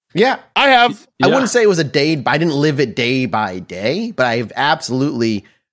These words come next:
Speaker 1: woken up after dreaming about a life with a, you know, a family or a girlfriend or whatever. Like, I, vivid.
Speaker 2: Oh, no, I got worse.
Speaker 1: Uh, okay.
Speaker 2: I, uh, when I was younger
Speaker 1: Bro,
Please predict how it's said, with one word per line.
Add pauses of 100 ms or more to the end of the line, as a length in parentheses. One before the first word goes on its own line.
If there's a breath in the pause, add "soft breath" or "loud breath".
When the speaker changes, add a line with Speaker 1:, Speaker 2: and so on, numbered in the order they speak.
(180)
Speaker 1:
woken
up
after
dreaming
about
a
life
with
a,
you
know,
a
family
or
a
girlfriend
or
whatever.
Like, (300)
I,
vivid.
Speaker 2:
Oh,
no,
I
got
worse.
Speaker 1:
Uh, (180)
okay.
Speaker 2:
I,
uh, (100)
when
I
was
younger
Speaker 1:
Bro,